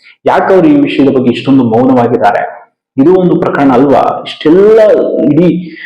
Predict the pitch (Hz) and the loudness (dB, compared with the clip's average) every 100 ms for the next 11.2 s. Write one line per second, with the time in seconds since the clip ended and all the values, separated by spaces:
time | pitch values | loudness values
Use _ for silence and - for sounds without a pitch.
0 | - - 139 131 185 170 170 175 165 143 | -8 -2 -2 0 -2 0 0 0 0 0
1 | 147 151 151 139 135 131 - - 131 - | 2 0 0 0 0 -2 -6 -4 -2 -2
2 | - - _ - 123 - 208 208 202 170 | -4 -8 _ -6 -6 -2 -2 0 0 0
3 | 156 151 127 92 - 143 139 123 151 160 | 2 2 2 0 0 2 2 2 2 2
4 | 135 131 139 120 120 156 170 - - - | 2 0 -2 -2 0 2 0 -2 -6 -12
5 | - _ _ _ _ _ _ - 139 147 | -18 _ _ _ _ _ _ -6 -2 2
6 | 165 175 135 160 165 160 147 127 120 101 | 2 0 0 0 0 -2 -2 -2 -2 0
7 | - - - - - _ _ _ - 214 | -2 -2 -6 -12 -20 _ _ _ -2 0
8 | 196 185 - 123 139 170 170 170 170 143 | 2 0 0 0 0 0 0 2 0 2
9 | 147 165 160 160 151 147 147 156 156 139 | 2 2 2 0 0 0 2 0 0 -2
10 | 151 - 151 147 143 143 - - - - | -4 -2 -4 -4 -4 -6 -6 -8 -6 -6
11 | - | -8